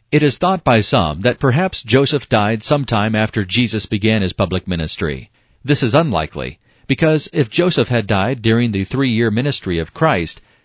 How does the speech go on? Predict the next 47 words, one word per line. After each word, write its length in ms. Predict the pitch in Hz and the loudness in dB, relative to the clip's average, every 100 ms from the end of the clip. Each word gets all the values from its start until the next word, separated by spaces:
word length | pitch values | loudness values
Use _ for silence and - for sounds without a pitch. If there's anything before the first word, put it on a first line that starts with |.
| _ | _
that 180 | 131 147 | 0 2
would 80 | 160 | 4
have 140 | 113 | 2
been 120 | 104 110 | 4 2
a 60 | |
major 420 | 95 127 165 113 | 2 0 -2 2
event. 420 | 98 98 151 73 - _ _ _ - | 2 2 0 -2 -10 _ _ _ -8
Jesus 420 | 107 123 113 - - | -2 0 0 -4 -2
undoubtedly 560 | 120 104 120 127 95 | -2 0 0 0 0
would 160 | 98 110 | 2 2
have 100 | 95 | 2
gone 280 | 104 113 113 | 0 0 0
there 200 | 90 87 | 0 0
with 160 | 110 | 0
his 180 | 107 95 | -2 -4
disciples, 640 | - 92 120 131 87 71 - - _ - | -2 -2 -2 -2 -4 -4 -8 -18 _ -4
and 100 | 117 | 0
at 100 | 123 | 0
least 260 | 131 131 127 | 2 -2 0
one 180 | 143 185 | -2 0
of 80 | |
the 80 | 107 | -2
gospel 400 | 95 98 98 98 | 0 0 0 0
writers 360 | 85 82 117 135 | 0 0 -2 -4
would 140 | 120 | -2
have 140 | 123 120 | -2 -2
recorded 420 | - 180 151 85 | -2 -2 -2 -4
it. 220 | 80 - _ _ _ _ _ - | -6 -8 _ _ _ _ _ 0
Although 200 | 147 143 | 2 4
we 100 | 147 | 4
don't 220 | 127 131 | 4 2
know 180 | 113 127 | 2 2
for 140 | 120 98 | 2 0
sure, 420 | 151 123 69 - _ _ | 2 0 -2 -8 _ _
the 80 | 127 | -2
most 220 | 143 139 | 0 0
likely 320 | 156 180 156 | 0 0 0
scenario 680 | 123 135 135 85 73 87 131 _ | -2 0 0 0 0 -2 -4 _
is 160 | - 98 | -6 -2
that 160 | 120 101 | -2 0
Joseph 400 | 123 120 151 - | 0 0 -2 0
died 340 | 98 95 104 | 0 2 0
sometime 440 | 120 113 120 117 | 0 0 -2 -2
before 420 | 113 104 170 131 92 | -2 0 2 2 2
Jesus 400 | 120 120 127 - | 0 0 -2 -6
began 460 | 131 117 87 73 | -4 -2 -2 -2
his 220 | 107 98 | -4 -4